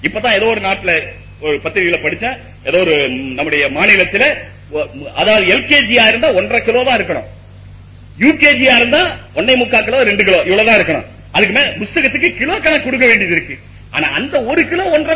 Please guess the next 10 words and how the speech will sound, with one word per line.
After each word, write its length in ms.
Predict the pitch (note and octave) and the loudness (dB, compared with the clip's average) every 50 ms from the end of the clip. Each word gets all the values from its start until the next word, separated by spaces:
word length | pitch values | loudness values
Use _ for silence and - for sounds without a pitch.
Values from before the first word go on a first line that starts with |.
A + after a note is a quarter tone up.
| - D4 | -2 0
கிலோவுக்குள்ள 400 | D#4+ E4 E4 E4 C#4+ E4+ D#4 A3 D#3+ F#3 | 0 0 0 0 -4 -6 -4 -2 0 0
என்ன 120 | A#3 D#4 F#4+ F4+ E4 | 2 2 4 4 6
இருக்கும்னு 340 | F4+ F4+ - G4 G4 F4 D#4+ | 4 4 4 2 2 4 2
அது 100 | C#4+ A#3+ B3+ | 2 2 0
பார்க்கணும். 260 | A#3 F#3+ E3+ D3+ - | 0 -2 -4 -6 -6
பிறகு 160 | - - - - - - - - - - - - - - - - - - - - - - | -10 -16 -16 -18 -20 -20 -20 -20 -20 -20 -20 -20 -20 -20 -20 -20 -20 -20 -20 -12 -4 0
அது 120 | E3 G#3+ C4+ C#4 B3+ G3 | 2 4 4 4 4 4
உண்மையான 360 | G3+ A#3+ C#4+ D4 D4+ D4+ D#4 D#4 | 4 4 4 4 4 4 4 2
அறிவு 160 | B3+ B3+ B3+ C4 | 2 4 4 4
இருக்கிறதா 340 | C4 B3+ - A#3+ A#3+ A#3 | 4 4 4 2 2 4